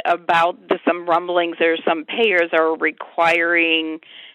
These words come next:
that the B M I be reported at least once per year. And my, my question would be for them, do they want it reported in an I C D ten code, or are they looking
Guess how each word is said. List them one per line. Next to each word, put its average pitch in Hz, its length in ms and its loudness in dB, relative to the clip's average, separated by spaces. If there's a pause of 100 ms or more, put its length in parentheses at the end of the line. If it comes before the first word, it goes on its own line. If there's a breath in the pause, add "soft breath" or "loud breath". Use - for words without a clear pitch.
that 170 140 -2
the 165 80 2
B 175 320 2
M 160 120 0
I 156 240 4
be 160 140 0
reported 160 720 0
at 156 220 0
least 170 420 -4
once 170 600 -2 (220)
per 180 240 0
year. 165 560 0 (520 loud breath)
And 170 380 2 (120)
my, 165 540 2 (400)
my 175 260 2
question 202 640 -2
would 160 220 -2
be 165 380 0 (120)
for 160 220 2
them, 170 540 2 (360 loud breath)
do 190 100 2
they 175 160 4
want 185 260 2
it 170 140 2
reported 165 800 0
in 165 280 -2 (120)
an 160 440 2 (180)
I 165 340 2
C 160 140 -4 (400)
D 269 80 -4
ten 226 460 0
code, 165 580 0 (320 loud breath)
or 175 240 2
are 170 40 0
they 165 220 2
looking 165 560 -2